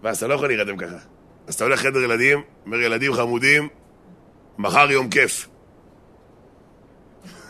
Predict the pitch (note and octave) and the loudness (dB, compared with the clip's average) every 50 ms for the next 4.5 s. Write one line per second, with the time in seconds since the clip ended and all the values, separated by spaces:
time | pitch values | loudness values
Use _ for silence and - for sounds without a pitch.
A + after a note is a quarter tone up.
0 | - - _ - - _ - - _ - - _ - - _ - - - _ - | -20 -20 _ -20 -20 _ -20 -20 _ -20 -20 _ -20 -20 _ -20 -20 -20 _ -20
1 | - - - - - _ _ _ _ - _ - - - D3+ - D3 D3 C#3+ - | -20 -20 -20 -20 -20 _ _ _ _ -20 _ -16 -6 -4 -2 -2 -2 -2 -4 -2
2 | C3 C3+ C#3 C#3+ C3+ B2+ A#2 G#2+ - - D#3 E3 E3+ E3+ E3+ F3 E3+ E3 - - | 0 2 4 4 4 2 0 0 2 4 6 8 8 8 8 8 6 2 -4 -20
3 | - - _ _ _ - - D3+ E3+ D#3 E3+ E3+ D3 - D3+ D3+ D#3 D#3 - - | -20 -20 _ _ _ 2 4 4 4 4 2 2 4 4 6 6 6 6 6 2
4 | D#3 C3 - C#3 B2 B2 A2+ B2 A2+ F#2+ | 0 0 0 -2 0 0 -2 -2 -2 -4